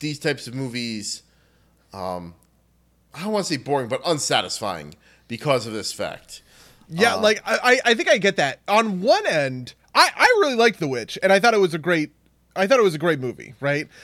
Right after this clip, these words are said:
Speaker 2: Um, but it's one of those things that I liked because it did something other than plot very well. I, I would probably agree with you that the plot sort of sucks, and also isn't even really there,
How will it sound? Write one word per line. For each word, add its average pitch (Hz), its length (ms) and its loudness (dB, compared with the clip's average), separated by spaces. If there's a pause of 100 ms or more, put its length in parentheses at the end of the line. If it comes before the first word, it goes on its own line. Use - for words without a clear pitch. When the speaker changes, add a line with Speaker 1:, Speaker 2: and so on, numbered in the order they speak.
(280)
Speaker 2:
Um, 180 580 2
but 175 380 2
it's 233 200 -6
one 233 220 -2
of 415 60 0
those 254 180 4
things 226 220 -2
that 208 80 0
I 202 80 4
liked 180 300 2
because 170 400 -4
it 147 120 -4
did 165 260 -2
something 160 460 -4
other 151 240 2
than 127 160 -4
plot 117 300 -6
very 110 180 -8
well. 101 260 -8
I, 185 180 2 (100)
I 220 200 4
would 226 160 -8
probably 196 300 -2
agree 175 240 -6
with 175 100 -4
you 175 100 -8
that 160 100 -4
the 131 100 -8
plot 156 300 -6
sort 151 160 -10
of 110 80 -12
sucks, - 840 -10 (320)
and 170 120 -2
also 277 280 0
isn't 208 280 -2
even 180 200 -4
really 165 220 -2
there, 139 380 -2